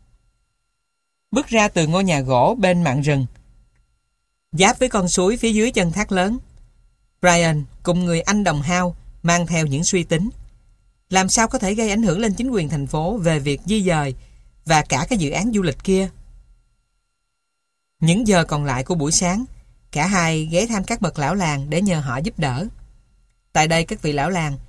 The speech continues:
rất tin vào câu chuyện của hai người. Song họ cũng chẳng giúp được gì hơn cho Brian và Lê Việt cả. Một trong số đó nói, "Có một người có thể giúp được hai anh, nhưng tiếc là lão già ấy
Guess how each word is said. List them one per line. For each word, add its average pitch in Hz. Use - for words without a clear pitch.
rất 285
tin 226
vào 175
câu 185
chuyện 139
của 170
hai 190
người. 143
Song 175
họ 147
cũng 165
chẳng 202
giúp 302
được 175
gì 156
hơn 202
cho 202
Brian 190
và 156
Lê 170
Việt 151
cả. 139
Một 156
trong 160
số 185
đó 196
nói, 196
"Có 247
một 214
người 160
có 220
thể 175
giúp 208
được 151
hai 170
anh, 165
nhưng 226
tiếc 302
là 214
lão 175
già 185
ấy 233